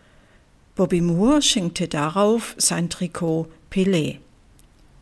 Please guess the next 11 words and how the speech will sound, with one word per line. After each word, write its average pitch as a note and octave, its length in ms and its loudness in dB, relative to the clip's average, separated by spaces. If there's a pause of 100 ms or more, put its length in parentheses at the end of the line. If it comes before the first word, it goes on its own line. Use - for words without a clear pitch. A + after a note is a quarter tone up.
(220)
Der D#3+ 300 -4
Trikottausch A3 840 2
als - 360 -2
Fair-Play-Ritual F#3 1500 0 (440)
war F#3 140 2
geboren. F#3 540 -2 (1400)
Eine C4 260 8
schöne G3 480 4
Geste, C#3+ 600 -4
finde E3 400 -8
ich. - 480 -14